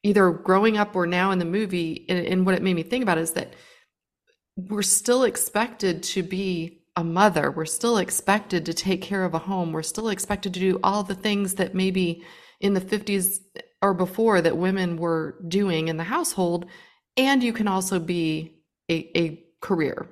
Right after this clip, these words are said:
right? So it wasn't that you were trading off any sort of responsibilities with a, a partner, a husband, a spouse, whatever,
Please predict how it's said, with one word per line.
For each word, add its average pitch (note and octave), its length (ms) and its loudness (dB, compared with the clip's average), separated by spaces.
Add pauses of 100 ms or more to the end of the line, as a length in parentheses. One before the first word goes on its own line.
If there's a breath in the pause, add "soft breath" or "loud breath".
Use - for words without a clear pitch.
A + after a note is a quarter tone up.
right? F3 260 -2 (220 loud breath)
So - 180 4
it A3 80 6
wasn't C4 400 0
that G#3 140 0
you G3 180 -2
were F3 160 2
trading G#3+ 580 -2
off F3+ 540 -2
any G3+ 280 -2
sort F3+ 360 -6
of E3 200 -4
responsibilities E3 1300 -4 (800 soft breath)
with F3 480 2
a, D#3 520 -2 (240)
a D3+ 200 -4
partner, G#3 720 -4
a D#3 160 -4
husband, F#3 560 -4
a D3+ 60 -6
spouse, - 260 0
whatever, F3+ 640 0